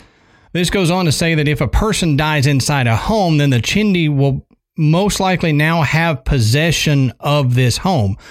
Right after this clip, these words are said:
because it wasn't able to move on as it would ha-, would have if they passed outdoors. Um, so the, the belief is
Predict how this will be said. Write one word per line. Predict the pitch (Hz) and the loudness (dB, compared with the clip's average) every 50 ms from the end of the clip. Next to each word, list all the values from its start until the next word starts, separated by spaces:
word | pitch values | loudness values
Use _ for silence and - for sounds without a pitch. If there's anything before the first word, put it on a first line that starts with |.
| - _ - | -20 _ -10
because | 165 - - 175 160 | -8 -4 -4 -2 -2
it | 175 - | -2 -2
wasn't | 147 147 143 135 139 113 | -2 0 0 0 0 0
able | 131 139 143 135 135 127 | 0 0 2 2 0 0
to | 123 - 143 135 131 127 120 113 - _ _ | 0 0 0 2 2 2 2 0 -2 _ _
move | - 196 190 185 165 139 139 151 156 147 131 127 | -14 -12 -6 -2 0 2 2 2 2 2 2 2
on | 143 156 147 127 117 113 110 117 113 - _ _ _ _ _ _ _ _ - | 2 2 2 2 2 2 2 0 -2 -2 _ _ _ _ _ _ _ _ -4
as | 135 135 131 117 135 | 0 2 2 2 2
it | 127 113 | 2 2
would | 127 127 135 131 120 117 | 2 2 2 2 2 2
ha-, | 110 131 139 - - - - - 180 - | 2 0 -2 -4 -10 -16 -18 -16 -10 -4
would | - 139 156 180 160 | -2 0 2 2 2
have | 127 143 147 143 135 127 | 2 2 2 0 0 0
if | 131 123 | 0 0
they | - 123 117 | 0 -2 -2
passed | - 135 131 120 117 - - | 0 -2 0 0 0 -2 0
outdoors. | 131 117 98 - 120 113 156 156 143 104 69 - - - - - - - - - - - - - | 0 0 0 0 -2 -2 -2 -2 -2 -2 -2 -4 -6 -8 -10 -14 -20 -20 -20 -20 -20 -20 -8 -2
Um, | 131 123 117 110 104 101 | 0 0 2 2 0 0
so | - 160 | 0 0
the, | 135 139 135 - - | 0 0 -2 -2 -4
the | 160 135 139 | -2 0 0
belief | 123 127 147 156 160 185 214 226 190 - | 0 0 0 0 0 0 0 0 -2 -2
is | - 165 165 160 160 160 156 147 135 | -2 -2 0 0 0 0 0 -2 -2